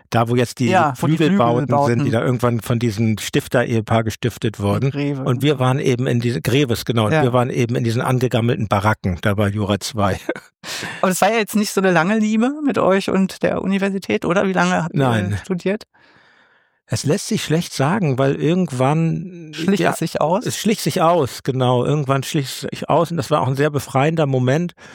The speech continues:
Speaker 1: dann zu sagen, „Nee, jetzt, äh, mach ich nur noch Musik.“ Ich muss dazu auch sagen, weil als, als ihr mich,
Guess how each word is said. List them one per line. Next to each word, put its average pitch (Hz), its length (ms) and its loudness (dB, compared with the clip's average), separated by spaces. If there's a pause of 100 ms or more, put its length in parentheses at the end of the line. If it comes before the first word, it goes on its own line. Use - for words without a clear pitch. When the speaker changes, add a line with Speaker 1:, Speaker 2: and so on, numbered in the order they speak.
(240)
Speaker 1:
dann 131 160 -2
zu 139 100 -2
sagen, 120 300 2
„Nee, 127 160 2
jetzt, 123 420 -4
äh, 117 520 2
mach 123 460 -2
ich 127 140 -4
nur 139 100 0
noch 127 220 0
Musik.“ 120 480 -4 (520)
Ich - 240 -6
muss 143 200 0
dazu - 300 -2
auch - 140 0
sagen, 156 460 0
weil 139 380 0 (220)
als, - 320 -2
als 156 200 0
ihr 151 100 2
mich, 135 200 -2